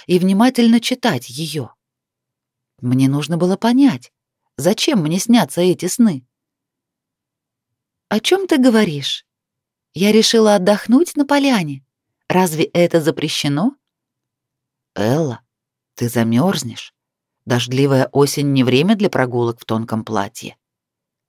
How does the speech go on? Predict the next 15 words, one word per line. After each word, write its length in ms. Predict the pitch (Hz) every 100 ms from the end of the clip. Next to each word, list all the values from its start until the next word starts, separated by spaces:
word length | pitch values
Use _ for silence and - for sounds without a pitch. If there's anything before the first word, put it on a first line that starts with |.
| _ _ _
Мне 300 | 226 240 247
тепло. 440 | 254 349 262 240 269 _ _ _ _ _ _ _ _ _
Тепло? 600 | - 104 - 110 110 180 - _ _ _ _ _ _ -
Ты 160 | 120
дрожишь. 680 | 120 147 190 147 175 - - _ _ _ _ _ _ _ _
Верн 320 | 120 160 165
схватил 500 | 151 - 156 156 160
ее 320 | 143 147 143 143
руку 320 | 151 147 247
и 100 | 277
сжал. 440 | 262 220 117 113 _ _ _ _ _ _ _ _ _ _ _ -
Ты 220 | 120 113
видела 420 | 113 131 190 220
свое 380 | 180 135 127 123
отражение? 800 | 113 113 113 110 104 95 87